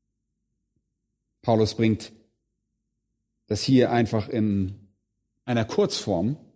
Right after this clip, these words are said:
"Weil wir nun diese Verheißung haben, Geliebte", sagt er. Mit anderen Worten, aufgrund all der Dinge, die Gott uns verheißen hat, sollen wir Folgendes tun.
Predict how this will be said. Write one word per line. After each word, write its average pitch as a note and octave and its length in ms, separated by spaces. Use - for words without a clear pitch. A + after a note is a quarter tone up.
"Weil D3+ 420
wir E3 240
nun D#3 380
diese D3+ 340
Verheißung C3+ 1400
haben, A#2 500
Geliebte", A#2 400
sagt G2+ 280
er. A#2+ 260
Mit C3 100
anderen F3 280
Worten, F3 300
aufgrund E3 480
all G#3 160
der G#3+ 100
Dinge, G#3+ 280
die F#3 140
Gott G#3 300
uns A#3 260
verheißen G#3 500
hat, F#3 240
sollen G#3+ 400
wir A3+ 220
Folgendes A#3+ 580
tun. C4 400